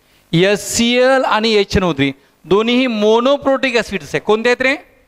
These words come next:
Very good, जमलं, जमलं. कोणते आहेत रे? Very good. म्हणजे हे दोन्हीही ॲसिडचं mixture आहे. कशाचं mixture आहे?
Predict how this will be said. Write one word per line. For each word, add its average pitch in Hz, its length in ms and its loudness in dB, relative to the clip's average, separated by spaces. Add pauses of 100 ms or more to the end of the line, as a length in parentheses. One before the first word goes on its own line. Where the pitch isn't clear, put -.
(1900)
Very 156 340 2
good, 180 460 2
जमलं, 156 300 0
जमलं. 151 260 0
कोणते 185 280 0
आहेत 214 120 -2
रे? 269 140 0 (560)
Very 139 320 0
good. 104 160 -12 (1800)
म्हणजे 208 480 0 (380)
हे 247 280 0 (100)
दोन्हीही 202 540 0
ॲसिडचं 226 1160 -2
mixture 190 400 -2
आहे. 117 180 -2 (560)
कशाचं 208 400 0
mixture 233 320 -2
आहे? 233 320 0